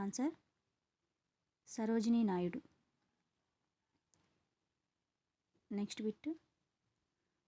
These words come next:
ఉప్పు సత్యాగ్రహంలో పాల్గొని సరోజినీ నాయుడు ఏ జైల్లో నిర్బంధించబడింది? ఆప్షన్స్ ఎరవాడ, వరంగల్, చర్లపల్లి, కడప.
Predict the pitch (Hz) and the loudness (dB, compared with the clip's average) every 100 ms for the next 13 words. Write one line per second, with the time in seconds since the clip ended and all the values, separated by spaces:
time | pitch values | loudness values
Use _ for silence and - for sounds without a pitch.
0 | - 226 - 277 262 - 233 220 226 208 | -18 -8 -4 0 0 0 0 2 2 2
1 | 214 240 196 190 202 196 202 269 - 208 | 2 0 0 0 0 0 0 -2 -4 -2
2 | 220 233 247 247 226 202 190 202 - 208 | 2 4 6 6 6 2 2 0 2 4
3 | 214 214 233 214 208 247 214 208 214 214 | 4 4 4 4 4 4 4 2 4 4
4 | 208 226 220 190 190 190 190 - _ _ | 4 2 2 2 4 4 4 0 _ _
5 | _ _ _ _ 202 202 - 214 214 - | _ _ _ _ -10 -8 -4 -2 -2 -6
6 | _ _ _ _ _ _ 220 196 202 208 | _ _ _ _ _ _ -4 0 2 2
7 | 220 294 330 _ _ _ _ _ _ _ | 4 2 0 _ _ _ _ _ _ _
8 | 240 202 196 196 247 330 - _ _ _ | -6 0 2 4 4 2 -2 _ _ _
9 | _ _ _ _ - 202 190 180 196 202 | _ _ _ _ -8 -2 -2 -2 -2 2
10 | 269 - _ _ _ _ _ _ 233 208 | 4 2 _ _ _ _ _ _ -6 -4
11 | 185 | -4